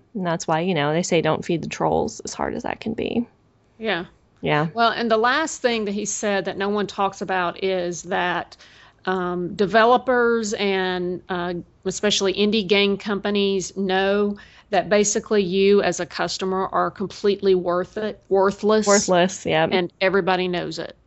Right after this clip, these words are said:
Speaker 1: Yeah.
Speaker 2: They
Speaker 1: Yeah.
Speaker 2: just, you just can't say it out loud.
Speaker 1: Yeah. And it's interesting to have somebody actually say that because, you know, there's definitely times when, as a, you know, gamer, particularly a female gamer, I've felt that way. <laughs>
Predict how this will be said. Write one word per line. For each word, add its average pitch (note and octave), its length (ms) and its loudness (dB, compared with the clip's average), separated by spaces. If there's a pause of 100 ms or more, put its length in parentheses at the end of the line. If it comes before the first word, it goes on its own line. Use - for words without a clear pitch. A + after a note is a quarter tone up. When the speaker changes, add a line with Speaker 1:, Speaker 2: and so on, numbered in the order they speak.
Speaker 1:
Yeah. D3+ 240 2 (420)
Speaker 2:
They G3 100 -2
Speaker 1:
Yeah. F#3+ 60 0
Speaker 2:
just, G3 220 0
you G3 160 -6
just - 160 -8
can't G#3 200 0
say G3 280 2
it F#3+ 60 0
out F3+ 180 0
loud. D#3 480 -4
Speaker 1:
Yeah. F3 300 2 (220)
And A3+ 140 4
it's - 180 2
interesting E4 440 2
to A3+ 60 2
have A3 200 0
somebody A3 240 -2
actually F3+ 400 -2
say F#3 240 -6
that F3 300 -8
because, F3 420 -12
you F3+ 100 -8
know, D3+ 140 -6
there's D3+ 220 -6
definitely G3+ 500 0
times D#3 520 -4
when, C#3+ 480 -4
as D#3 200 -2
a, D3+ 120 -2
you D3 300 -4
know, C#3+ 140 -2
gamer, D3+ 380 0
particularly C#3+ 640 -2
a D3 80 0
female D#3+ 340 0
gamer, C3+ 420 0 (580)
I've F3 260 2
felt F#3+ 260 0
that - 160 -6
way. B3+ 400 0
<laughs> - 1120 0